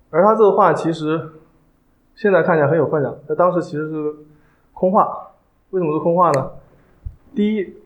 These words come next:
美洲并不是美洲人的美洲。你说是美洲人美洲，那加拿大怎么算？加拿大是英国的，英国的加拿大，并不是美洲人的加拿大，对不对？ <clears throat> 那阿拉斯加怎么算？阿拉斯加是英国，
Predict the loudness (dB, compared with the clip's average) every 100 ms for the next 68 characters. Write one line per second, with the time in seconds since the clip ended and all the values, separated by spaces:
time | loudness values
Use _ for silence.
0 | _ -20 -20 _ _ _ _ _ -6 0
1 | 2 2 0 2 2 2 2 2 2 2
2 | -2 -4 -8 -10 -20 -20 _ _ _ -12
3 | -8 -4 0 0 2 2 4 4 2 2
4 | 4 4 4 2 0 -4 -4 -8 -6 -4
5 | 0 2 2 2 0 -2 -2 0 0 0
6 | 2 2 4 4 4 0 -4 -12 _ _
7 | -4 -2 0 0 0 2 2 2 4 4
8 | 4 2 0 0 2 0 -2 -16 -20 _
9 | _ _ _ _ _ _ _ _ -2 -2
10 | -2 -6 -12 -2 2 4 4 2 2 2
11 | 0 -2 -2 0 0 0 0 0 -2 -6
12 | -6 -2 -2 -2 -4